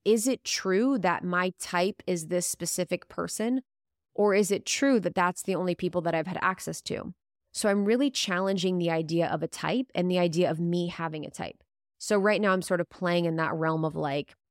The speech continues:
okay, what if he looked like this? What if he did this for his work? What if he had this for his religion?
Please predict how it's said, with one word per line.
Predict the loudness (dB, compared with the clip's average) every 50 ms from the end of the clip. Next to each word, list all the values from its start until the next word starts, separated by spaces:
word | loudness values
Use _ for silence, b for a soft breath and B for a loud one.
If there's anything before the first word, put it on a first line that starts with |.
| _ _ -8
okay, | -2 0 2 2
what | 4 4 2
if | 2 2
he | 0
looked | 0 0 0 0 0
like | -2 -2 -2
this? | 0 0 0 0 -2 -4 -2
What | 0 0 0
if | 0 0
he | -2 -2
did | -2 -2 0 0
this | 0 -2 -2
for | -4 -4 -4
his | -4 -2 -4 -4
work? | -4 -4 -4 -4 -6 -10 _ _ _ _ _
What | -2 0 2 2
if | 2 0 -2
he | -2 -2 0 0 -2 -2 _ _ _ _
had | -4 -4 -4 -2 0
this | 0 0 2 0 -2
for | -4 -2 0 0
his | 2 0 0 0
religion? | 0 0 0 0 0 -2 -2 -4 -4